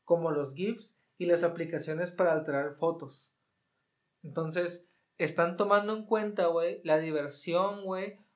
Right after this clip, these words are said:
o, o, y la interacción que se toma también en base al teléfono, que también se hace en juegos como en Risk, como en Magic, como que estás interactuando con alguien más y que en este momento a lo mejor es gracioso porque es un gif, güey.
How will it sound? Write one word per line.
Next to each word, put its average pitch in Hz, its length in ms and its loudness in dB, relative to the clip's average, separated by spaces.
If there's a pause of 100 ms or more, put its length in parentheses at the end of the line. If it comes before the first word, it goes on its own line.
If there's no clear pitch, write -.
(180)
o, - 200 -4
o, 165 200 0
y 180 140 -2
la 160 100 2
interacción 160 840 -2
que 190 80 -10
se 180 120 -4
toma 160 340 -4
también 147 300 -6
en 147 140 -18
base 147 260 -4
al 151 120 -8
teléfono, 170 600 -8 (180)
que 180 120 0
también 170 340 0
se 175 160 4
hace 175 400 2
en 165 60 -8
juegos 160 280 -4
como 160 180 -10
en 143 120 -10
Risk, 180 400 -4 (320)
como 151 280 -8
en 139 120 -12
Magic, 160 680 -6 (220)
como 156 280 -4
que 143 80 -10
estás 151 220 -4
interactuando 170 640 -4
con 151 160 -10
alguien 151 240 -8
más 190 340 -4 (200)
y 180 180 -8
que 156 100 -4
en 151 120 -6
este 165 260 -4
momento 165 380 -4
a 180 100 0
lo 143 60 -8
mejor 147 200 -4
es 147 80 -8
gracioso 160 460 -6
porque 156 200 -12
es 135 80 -12
un 156 120 -14
gif, 196 240 -10
güey. 131 140 -14